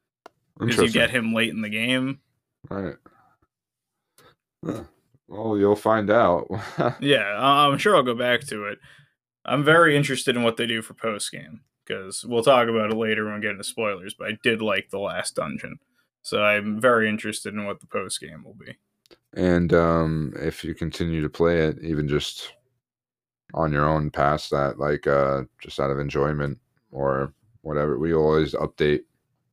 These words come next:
Speaker 2: on just playing the game at a later time.
Speaker 1: Yeah.
Speaker 2: Like, "Oh, I decided to play this again." It happens from time to time with some of these new games. <laughs>
Speaker 1: Oh, yeah, for
Speaker 2: So,
Speaker 1: sure.
Speaker 2: um, I think that's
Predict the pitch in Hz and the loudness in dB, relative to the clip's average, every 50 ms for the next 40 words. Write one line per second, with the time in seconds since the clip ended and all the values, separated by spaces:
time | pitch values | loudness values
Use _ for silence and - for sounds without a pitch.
0 | _ - 73 73 71 69 69 69 67 - - - - - - - - - - _ | _ -4 -4 -2 -2 -4 -6 -8 -10 -12 -14 -16 -16 -18 -18 -20 -20 -20 -20 _
1 | _ _ _ - - 73 - - - 78 76 73 71 69 69 67 - 73 76 73 | _ _ _ -12 -12 -12 -12 -4 -2 0 0 2 0 0 -2 -2 0 0 0 2
2 | 69 69 67 67 67 71 71 65 65 65 - 69 67 69 65 64 64 - _ _ | 2 2 2 4 4 4 4 4 2 0 0 0 0 0 0 -2 -6 -8 _ _
3 | _ _ - 135 127 107 - - - - - 67 - - - _ _ _ _ _ | _ _ 0 2 2 2 0 -4 -8 -6 -4 -4 -4 -6 -8 _ _ _ _ _
4 | _ - - - 104 87 78 82 82 78 73 - - - 80 76 78 78 78 73 | _ -8 -2 0 2 2 2 2 0 -2 -6 -4 0 0 2 2 2 2 0 0
5 | - - - 78 76 73 76 73 - 73 71 73 73 73 - - - - - - | -2 0 0 2 2 2 0 -2 -4 -4 -6 -6 -6 -8 -10 -16 -20 -20 -20 -20
6 | _ _ - - 127 107 90 80 90 90 85 - - 80 76 - 76 76 73 76 | _ _ -4 0 0 0 0 0 -2 -6 -8 -8 -10 -6 -4 -4 -4 -4 -4 -6
7 | - - 76 73 76 82 - - 101 104 107 92 80 76 76 - 76 73 - - | -6 -6 -6 -4 -4 -4 -2 0 2 2 2 2 2 2 0 -2 -4 -6 -4 -2
8 | 76 85 101 101 - - - - - - 117 151 127 113 113 110 95 - - _ | -2 -2 -2 -2 -4 -8 -10 -10 -6 -2 2 2 2 2 0 -2 -4 -8 -12 _
9 | _ _ _ _ - - 117 - - 73 - 80 78 - - _ _ _ _ _ | _ _ _ _ -8 -6 -4 -2 0 0 0 -2 -4 -8 -14 _ _ _ _ _
10 | _ _ _ _ _ _ _ _ _ _ - 90 85 82 82 80 82 80 78 78 | _ _ _ _ _ _ _ _ _ _ -2 0 2 4 4 4 4 4 4 2
11 | 78 78 78 76 76 73 - _ _ _ _ _ _ _ _ _ _ _ _ _ | 0 -2 -4 -6 -8 -10 -12 _ _ _ _ _ _ _ _ _ _ _ _ _
12 | _ _ _ - - - 87 - - 113 120 - 87 73 - - - - - - | _ _ _ -12 -6 -4 -4 -2 -2 -4 -2 -2 -2 -2 -2 -4 -8 -10 -12 -12
13 | - | -14